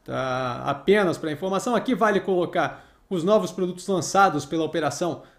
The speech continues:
durante esse período, tá? Só pra informação de vocês, a gente começa aí com silos bolsa e balança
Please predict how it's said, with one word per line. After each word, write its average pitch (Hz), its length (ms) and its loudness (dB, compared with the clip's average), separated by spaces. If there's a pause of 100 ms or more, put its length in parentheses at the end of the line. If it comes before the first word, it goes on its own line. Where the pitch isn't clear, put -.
(100)
durante 190 260 4
esse 156 100 -6
período, 175 420 0
tá? 160 260 -4
Só - 240 0
pra 175 100 0
informação 170 300 -4
de 170 40 -4
vocês, 202 280 2
a - 20 0
gente 175 140 -2
começa 180 440 0
aí 165 60 2
com 165 140 -4
silos 180 320 0
bolsa 151 560 -2 (440)
e 208 80 -2
balança 180 840 2